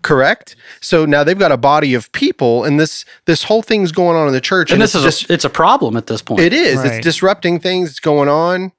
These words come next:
Speaker 1: And so you just stepped away.
Speaker 2: Right.
Speaker 1: Which is honestly a very
Speaker 3: Probably the best thing
Speaker 1: the
Speaker 3: you could
Speaker 1: best
Speaker 3: have
Speaker 1: thing
Speaker 3: done.
Speaker 1: that could
Speaker 3: The
Speaker 1: have
Speaker 3: best choice
Speaker 1: happened.
Speaker 3: that was available.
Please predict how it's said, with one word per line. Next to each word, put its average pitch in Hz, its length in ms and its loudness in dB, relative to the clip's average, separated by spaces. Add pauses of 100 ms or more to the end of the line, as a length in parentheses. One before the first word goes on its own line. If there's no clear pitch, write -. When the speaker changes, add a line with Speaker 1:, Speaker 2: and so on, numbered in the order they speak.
(140)
Speaker 1:
And 156 160 -2
so 160 140 2
you 156 180 -2
just 156 440 -2 (300)
stepped - 360 -4
away. 123 480 0
Speaker 2:
Right. 135 200 0 (160)
Speaker 1:
Which 165 160 0
is 170 120 0
honestly 160 720 -2
a 143 100 -4
very 131 560 -2 (220)
Speaker 3:
Probably 135 540 -2
the 123 140 -8
best 117 240 -6
thing 123 80 -6
Speaker 1:
the 117 60 0
Speaker 3:
you 135 80 -2
could - 0 -
Speaker 1:
best 165 220 2
Speaker 3:
have 98 60 -10
Speaker 1:
thing 180 160 2
Speaker 3:
done. 175 40 0
Speaker 1:
that 151 160 0
could 160 160 -2
Speaker 3:
The 147 100 2
Speaker 1:
have 165 80 0
Speaker 3:
best 139 160 2
choice 170 180 0
Speaker 1:
happened. - 60 -10
Speaker 3:
that 151 140 -2
was 151 160 -4
available. 110 680 -8